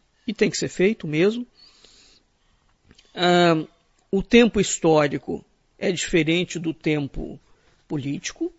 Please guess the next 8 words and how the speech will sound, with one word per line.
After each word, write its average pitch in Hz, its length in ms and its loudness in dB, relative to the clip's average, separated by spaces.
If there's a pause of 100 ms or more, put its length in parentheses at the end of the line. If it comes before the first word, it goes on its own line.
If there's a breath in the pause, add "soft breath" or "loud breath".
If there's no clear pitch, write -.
(280)
né, 165 180 -10
do 190 100 -10
tempo 156 560 -6 (140)
que - 100 -18
tá 143 140 -8
correndo. 190 640 -2 (800 soft breath)
É, 170 320 6 (1200)
é, 170 140 -2